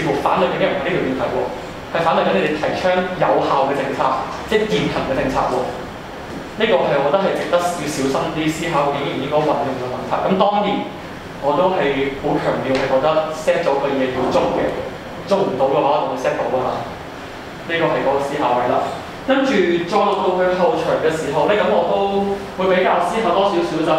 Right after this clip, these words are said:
係有另一個位置呢，係科學根據。呢個我諗係你成場入邊即刻攻對方嘅位置啦，科學根據嘅問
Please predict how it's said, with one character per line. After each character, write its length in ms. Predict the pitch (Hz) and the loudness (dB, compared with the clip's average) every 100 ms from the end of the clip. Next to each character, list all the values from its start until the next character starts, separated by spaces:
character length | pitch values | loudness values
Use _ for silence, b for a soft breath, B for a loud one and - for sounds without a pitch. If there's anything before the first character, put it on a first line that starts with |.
| 156 | 2
係 320 | 143 135 - - - - - | -2 -2 -4 -8 -10 -12 0
有 80 | 185 208 | 2 2
另 80 | 254 | 2
一 40 | |
個 160 | 214 170 | 2 2
位 160 | 165 156 | 2 0
置 100 | 160 | 0
呢， 20 | 214 | 0
係 160 | - 151 | 0 0
科 80 | |
學 120 | 190 170 156 | 2 2 0
根 0 | 156 | -2
據。 60 | 151 - - - - - - | -2 -4 -6 -10 -14 -14 -6
呢 80 | 220 220 | 0 2
個 40 | 160 | 4
我 60 | 151 | 4
諗 20 | 151 | 2
係 40 | - | 0
你 80 | - | -2
成 120 | - 131 | -4 -4
場 80 | 131 131 | -4 -4
入 80 | 135 | -4
邊 60 | 139 - - | -4 -6 -2
即 40 | |
刻 80 | 170 170 175 | -2 -2 0
攻 160 | 180 | 0
對 160 | 165 147 | 2 2
方 160 | 156 - | 2 2
嘅 60 | |
位 80 | 127 - - | 2 0 -2
置 80 | 131 | -2
啦， 160 | 139 - | -2 0
科 160 | 165 - | 0 0
學 80 | |
根 80 | - - | 0 0
據 80 | 131 | -2
嘅 80 | |
問 80 | 127 | -2